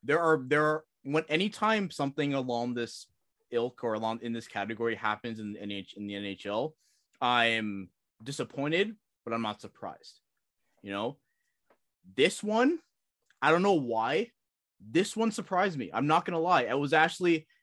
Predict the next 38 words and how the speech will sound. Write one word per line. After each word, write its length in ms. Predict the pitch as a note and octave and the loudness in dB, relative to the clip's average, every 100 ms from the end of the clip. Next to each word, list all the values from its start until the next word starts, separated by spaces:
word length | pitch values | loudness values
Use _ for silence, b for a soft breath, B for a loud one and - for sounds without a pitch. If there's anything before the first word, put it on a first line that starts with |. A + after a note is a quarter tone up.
| b | b
I 100 | C#3+ | 2
was 140 | E3+ D#3+ | 4 6
actually 380 | E3 G3 - F#3+ | 6 4 0 -4
taken 340 | F#3 E3+ F3+ | -4 -2 -2
aback 380 | C#3+ B2 C#3+ G2+ | 0 2 2 2
when 440 | B2 B2+ B2 A2+ G#2 _ _ | -2 -2 -2 -4 -8 _ _
you 100 | C3 | -12
just 220 | C#3+ - - | -12 -12 -6
full 200 | - D#3+ | 2 4
on, 180 | D#3+ C#3+ | 4 0
full 220 | - D3 | -2 -2
on 160 | D3 D3 | 0 0
said 160 | C#3+ C3+ | -2 -2
no 140 | B2 | -4
comment. 380 | - C3 A2+ E2 b b - | -2 -4 -4 -6 b b 0
No 100 | D#3 | 4
one's, 200 | G3+ E3 | 4 2
no 120 | C3+ D#3+ | 2 2
one's 180 | F#3+ | 2
asking 460 | D3 C3 D#3 - D#3 | 2 2 2 0 -2
you 160 | C#3+ C3 | 0 0
to, 160 | B2+ | -4
to, 160 | - B2 | -8 -10
to 140 | - | -4
write 140 | A#2+ B2 | -2 -2
a 40 | |
eulogy. 720 | G#2+ C3 C#3 C3 C3 C3+ B2+ b b | -2 -2 -2 -2 0 0 -2 b b
No 80 | C3+ | -2
one's 160 | D3+ D#3 | 0 0
asking 440 | B2+ C3+ - C#3 | 0 -2 -2 -4
you 80 | C3+ | -2
to, 140 | B2+ A#2 | -4 -4
to, 240 | A2+ G#2+ _ | -4 -6 _
to 80 | A#2+ | -12
talk 280 | - A#2+ C3+ | -2 0 0
about 220 | C3 B2+ | -2 -2
the 80 | G#2 | -4
hit 320 | C3+ C3 - | -2 -2 -4